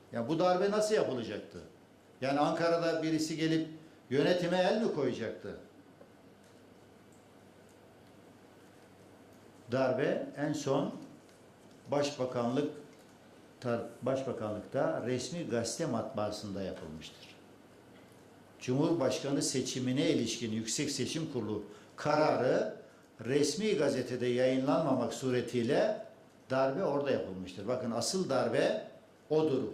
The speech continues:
Hukuksuz bir şekilde Recep Tayyip Erdoğan on beş Ağustos ile yirmi sekiz Ağustos tarihleri arasında başbakanlık yap-, yapmıştır. Sivil darbe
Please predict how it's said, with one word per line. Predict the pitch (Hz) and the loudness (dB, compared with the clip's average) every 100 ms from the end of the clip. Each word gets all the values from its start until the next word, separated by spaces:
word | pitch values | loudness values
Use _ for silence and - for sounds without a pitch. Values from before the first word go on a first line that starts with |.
| 151 | -4
Hukuksuz | 151 160 170 - 196 160 | -2 -2 -2 -4 -4 0
bir | 135 | 2
şekilde | 135 - 117 113 165 - - - - - - | 2 0 0 2 2 2 -2 -12 -20 -16 -4
Recep | 139 139 156 - | 0 2 2 2
Tayyip | 143 143 143 | 4 4 4
Erdoğan | 139 117 135 175 190 - - - - - - | 2 2 2 0 -2 -10 -18 -20 -20 -12 2
on | 175 175 143 | 2 2 0
beş | 135 - - - - - - - - - - - | 0 0 -4 -10 -16 -20 -20 -20 -20 -20 -16 -2
Ağustos | 135 143 139 170 175 - | 2 4 2 0 -2 0
ile | 117 127 - - - 113 | 2 4 4 2 -4 -2
yirmi | 143 143 135 | 0 0 0
sekiz | - 147 185 160 | -2 -2 -2 0
Ağustos | 143 135 - 143 135 - | 2 0 0 -2 -2 0
tarihleri | 123 117 113 117 113 | 0 0 0 0 2
arasında | 110 135 120 110 156 - - - - - - | 0 -2 -4 0 2 0 -4 -14 -20 -20 -6
başbakanlık | 170 - 143 113 113 110 107 - | -2 0 0 -2 0 -2 -4 -2
yap-, | 123 117 - | 0 0 -2
yapmıştır. | 117 117 127 139 - 170 180 - - - - - - - - - | -2 -2 0 -2 0 2 0 -4 -14 -20 -20 -20 -20 -20 -20 -16
Sivil | - - 139 151 139 | -6 -2 2 2 4
darbe | 127 113 - | 2 2 0